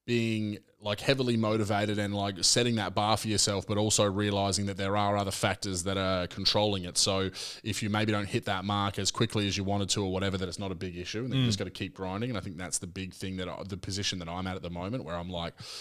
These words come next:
Speaker 1: I'm not, like, stressing about making sure that I'm doing this and doing that, whereas I'm kind of like, "You know what?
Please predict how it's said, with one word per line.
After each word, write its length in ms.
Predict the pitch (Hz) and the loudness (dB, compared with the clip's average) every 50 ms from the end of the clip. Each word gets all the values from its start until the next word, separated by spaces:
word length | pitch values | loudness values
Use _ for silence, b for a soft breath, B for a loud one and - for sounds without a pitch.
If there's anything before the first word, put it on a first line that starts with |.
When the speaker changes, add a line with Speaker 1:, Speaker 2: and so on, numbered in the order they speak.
| B B B | B B B
Speaker 1:
I'm 100 | 92 95 | -2 -2
not, 140 | 101 95 | -2 0
like, 160 | 90 98 95 - | 0 -2 2 4
stressing 520 | - - - 113 101 101 - - 104 95 | 4 4 4 4 4 4 4 4 4 2
about 360 | 92 87 90 90 92 87 - | 2 2 2 2 2 2 0
making 300 | 90 104 95 92 - 98 90 | -2 -2 -2 -2 -2 2 4
sure 380 | - - - 104 101 101 98 | 6 6 6 6 4 4 4
that 100 | 98 92 | 2 2
I'm 200 | 92 90 90 90 87 | 0 0 -2 0 2
doing 280 | - 110 104 98 95 | 2 4 4 4 2
this 180 | 98 95 - - | 2 4 4 2
and 120 | 98 95 | 2 0
doing 260 | 87 104 95 92 92 | 0 0 0 0 0
that, 180 | 95 95 95 85 | 0 -2 -2 -2
whereas 180 | 90 90 90 90 | -2 -2 -2 -2
I'm 120 | 92 90 | -4 -6
kind 200 | - - 92 92 | -6 -8 -8 -8
of 100 | 92 85 | -8 -6
like, 200 | 92 90 90 - | -6 -6 -6 -4
"You 80 | 101 101 | -4 -2
know 100 | 104 98 | -2 0
what? 300 | 95 101 113 120 120 | 2 2 2 2 0